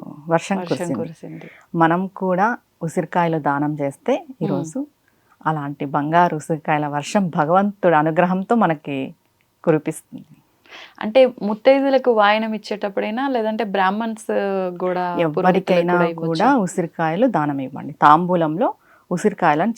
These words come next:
Speaker 1: చేర్చుకోవాలి.
Speaker 2: ఓకే.
Speaker 1: మనకి ఏదైనా ఈ కాలంలో ఉసిరికాయలు దానం ఇవ్-, ఇవ్వడము, తినడము అనేది శాస్త్రము, సైన్స్ రెండు. మనకు జబ్బులు ఎక్కువ.
Speaker 2: అవును.
Speaker 1: వీటి నుండి మనం తప్పించుకోవడానికి ఉసిరికాయని తినాలి అంటారు.
Speaker 2: మ్మ్.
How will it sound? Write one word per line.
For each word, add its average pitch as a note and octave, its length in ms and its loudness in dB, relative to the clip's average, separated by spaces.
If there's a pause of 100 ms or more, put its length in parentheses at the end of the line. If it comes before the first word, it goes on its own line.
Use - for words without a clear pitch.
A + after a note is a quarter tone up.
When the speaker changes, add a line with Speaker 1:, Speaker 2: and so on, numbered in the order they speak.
Speaker 1:
చేర్చుకోవాలి. C#3 600 -8
Speaker 2:
ఓకే. - 420 -8
Speaker 1:
మనకి G#3 260 2
ఏదైనా G3+ 560 0
ఈ F#3 180 -2
కాలంలో F3+ 640 4
ఉసిరికాయలు E3 460 0
దానం D3+ 320 4
ఇవ్-, D3+ 300 0
ఇవ్వడము, D3 760 0 (100)
తినడము E3+ 560 2
అనేది D#3 440 -2
శాస్త్రము, F#3 800 -2 (180)
సైన్స్ D3 480 -2
రెండు. D#3+ 480 2 (340)
మనకు E3 580 2 (200)
జబ్బులు F3+ 360 4
ఎక్కువ. C#3 360 -4 (220)
Speaker 2:
అవును. E3+ 280 -10 (360)
Speaker 1:
వీటి G#3+ 260 4
నుండి G#3+ 380 4
మనం E3+ 520 0 (120)
తప్పించుకోవడానికి F3+ 920 0
ఉసిరికాయని G3+ 800 0
తినాలి E3+ 400 2
అంటారు. D3 500 -6
Speaker 2:
మ్మ్. E3+ 420 -8